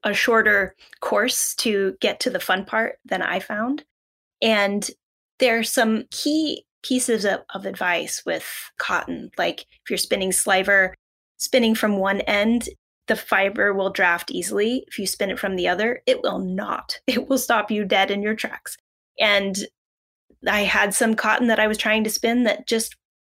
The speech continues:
was compacted and not easy to spin. And it wasn't me, it was the fiber.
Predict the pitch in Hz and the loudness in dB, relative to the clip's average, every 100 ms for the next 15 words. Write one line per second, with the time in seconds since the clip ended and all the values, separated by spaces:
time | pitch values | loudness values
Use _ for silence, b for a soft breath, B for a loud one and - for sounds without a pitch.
0 | _ _ 220 208 226 190 190 190 - 277 | _ _ -2 -2 -4 -2 -2 -2 0 2
1 | 214 196 190 180 - 202 208 202 208 - | 2 0 -2 -2 -4 -6 -4 -4 -6 -2
2 | 320 240 202 202 - 208 214 220 - _ | 0 0 -2 -6 -4 0 0 0 -6 _
3 | - 208 185 190 - 202 175 - - 175 | -6 -4 -4 -8 -6 -4 -4 -6 -6 -4
4 | 175 - 196 | -2 -2 -2